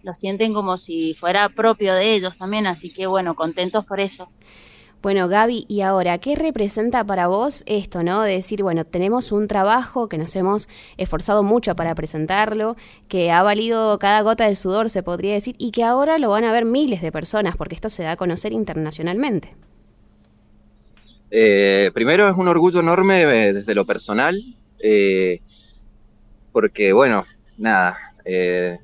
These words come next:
Speaker 3: desde la infancia que uno, por lo menos en mi caso, siempre fue algo que admiré, también fue algo que, que me llevó a estudiar el diseño gráfico, eh, y, y bueno, siempre fue algo a lo que yo quise apuntar,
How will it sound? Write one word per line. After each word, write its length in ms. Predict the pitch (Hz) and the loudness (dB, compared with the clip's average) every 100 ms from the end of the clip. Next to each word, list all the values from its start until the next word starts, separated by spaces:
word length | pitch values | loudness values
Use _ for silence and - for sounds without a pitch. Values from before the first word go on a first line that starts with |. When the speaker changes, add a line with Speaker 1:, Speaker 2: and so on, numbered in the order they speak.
| 85 78 82 | -12 -14 -10
Speaker 3:
desde 240 | 87 - | -12 -10
la 80 | 78 | -12
infancia 420 | 87 98 95 101 | -8 -4 -4 -4
que 80 | 104 | -4
uno, 540 | 101 104 101 95 90 - _ _ _ _ | -2 0 0 -2 -4 -8 _ _ _ _
por 120 | 92 | -10
lo 40 | 92 | -4
menos 340 | 98 101 101 | -2 -2 -6
en 100 | 98 | -6
mi 100 | 92 | -6
caso, 360 | 95 101 - 117 | -4 -4 -2 -6
siempre 460 | - 98 98 104 | -4 -8 0 0
fue 240 | 95 - 98 | 0 -2 2
algo 200 | 107 107 | 2 2
que 100 | 101 | 0
admiré, 500 | 98 98 123 151 165 - - - _ | -2 0 2 2 0 -8 -20 -20 _
también 300 | 101 107 107 | -2 0 0
fue 120 | 104 | 2
algo 180 | 110 107 | 2 2
que, 600 | 107 101 95 92 90 82 | 0 0 2 0 -2 -4
que 160 | - 92 | -8 -8
me 180 | 90 92 | -6 -6
llevó 380 | 95 98 117 120 | -2 2 4 4
a 60 | |
estudiar 380 | - 104 104 104 | 0 0 2 2
el 260 | 110 95 98 | -2 -4 -6
diseño 260 | 92 98 98 | -12 -8 -2
gráfico, 640 | 110 139 143 - 151 156 - _ _ _ - | -2 -2 -8 -4 -2 -2 -6 _ _ _ -6
eh, 540 | 92 92 90 90 87 - | -2 0 2 0 -2 -4
y, 500 | 95 92 90 87 98 | -4 -4 -4 -4 2
y 20 | |
bueno, 300 | 117 104 90 | 2 2 -2
siempre 300 | - 107 120 | -6 -6 -6
fue 220 | - 120 | 0 2
algo 260 | 127 135 135 | 4 4 4
a 60 | |
lo 120 | 110 | 2
que 140 | 104 104 | 0 -2
yo 100 | 110 | -2
quise 200 | 123 131 | -4 -6
apuntar, 540 | 123 127 131 151 - | -2 -2 0 0 -2